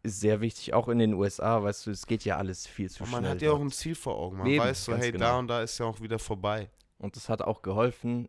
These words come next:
Speaker 2: Mhm.
Speaker 1: Erstmal zwei Stunden lang Beats gespielt, er hat nicht zugehört, so.
Speaker 2: <laughs> Abgefahren.
Speaker 1: Auch ganz, weißt du, du, du bist
Speaker 2: Ja.
Speaker 1: schon zwölf Stunden im Studio, dann
Speaker 2: Mhm.
Speaker 1: hört er zwei Stunden lang nicht zu,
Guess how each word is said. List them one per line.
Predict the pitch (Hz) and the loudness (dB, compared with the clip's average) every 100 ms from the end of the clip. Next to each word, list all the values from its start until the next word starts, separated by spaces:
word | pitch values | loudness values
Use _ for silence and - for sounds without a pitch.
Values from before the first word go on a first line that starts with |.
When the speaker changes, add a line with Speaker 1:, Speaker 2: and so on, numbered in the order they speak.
| - | -8
Speaker 2:
Mhm. | 95 98 98 | -6 -2 -2
Speaker 1:
Erstmal | 107 110 101 | 0 -2 -2
zwei | - 110 | 0 0
Stunden | - 107 - | 0 -4 -2
lang | 101 101 95 | -2 -2 -2
Beats | 107 - | -6 -6
gespielt, | 104 - 107 98 - | -12 -8 -4 -4 -4
er | 101 | -2
hat | - | -2
nicht | 101 - | -2 -6
zugehört, | 98 98 101 98 98 - | -6 -4 0 0 -2 -8
so. | - 92 110 _ _ _ _ | -8 -8 -8 _ _ _ _
Speaker 2:
<laughs> | 95 - - _ _ - | -12 -10 -12 _ _ -14
Abgefahren. | 98 | 0
Speaker 1:
Auch | 113 120 - | 2 2 2
ganz, | 127 123 | 0 2
weißt | - 156 - | 2 2 2
du, | 170 - | 0 0
du, | 117 120 120 120 | 0 2 2 2
du | 120 | 0
bist | 151 87 | 0 2
Speaker 2:
Ja. | |
Speaker 1:
schon | 127 120 104 - - _ | 2 0 -2 -10 -20 _
zwölf | - - 107 104 | -12 0 0 0
Stunden | - 95 98 | -2 -2 -2
im | 95 | -4
Studio, | - 107 113 131 156 - - _ _ | -2 0 2 2 0 -6 -20 _ _
dann | 113 | 2
Speaker 2:
Mhm. | 104 | 4
Speaker 1:
hört | 110 | 4
er | 101 | 2
zwei | - 107 | 0 0
Stunden | 107 - 101 | 0 -2 -2
lang | 101 101 | -2 0
nicht | 101 - - - _ | -2 -6 -14 -20 _
zu, | - 92 | -8 -6